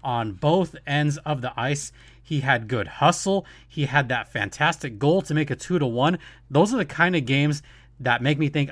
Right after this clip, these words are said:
Isaac Lundestrom is coming into his own. And I would like to believe that this could be a huge stepping stone game for Isaac Lundestrom.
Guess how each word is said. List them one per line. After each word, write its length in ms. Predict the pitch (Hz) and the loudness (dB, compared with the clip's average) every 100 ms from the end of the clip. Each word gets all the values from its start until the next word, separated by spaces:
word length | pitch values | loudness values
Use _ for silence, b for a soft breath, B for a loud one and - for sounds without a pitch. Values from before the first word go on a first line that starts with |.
| - | 2
Isaac 320 | 139 165 165 | 2 2 -2
Lundestrom 560 | 127 131 143 156 147 147 | 0 0 0 0 -2 0
is 240 | 156 170 - | 0 0 -4
coming 400 | - 151 151 147 | -4 0 0 0
into 320 | 135 123 120 | -4 -4 -4
his 240 | 120 104 - | -4 -8 -6
own. 300 | 123 151 147 B B B - | -2 -2 -4 B B B -12
And 340 | 127 117 110 113 - - | -4 -2 -2 -6 -10 2
I 140 | - | 4
would 140 | 226 202 | 4 0
like 160 | 202 | -2
to 100 | 185 | -4
believe 420 | 151 147 160 143 | -2 0 0 -2
that 240 | 131 123 - B B | 0 0 0 B B
this 220 | - 175 - | -6 -4 -4
could 140 | 180 | -2
be 120 | 160 | 0
a 60 | 127 | 0
huge 380 | - 165 165 156 | -2 -6 -6 -6
stepping 400 | - 160 170 156 | -6 -4 -4 -6
stone 240 | 147 131 | -4 -2
game 200 | 123 120 | -2 -4
for 240 | 127 123 | -6 -4
Isaac 300 | 120 117 117 | -2 -2 -4
Lundestrom. 480 | 127 120 113 127 113 | -6 -6 -4 -4 -6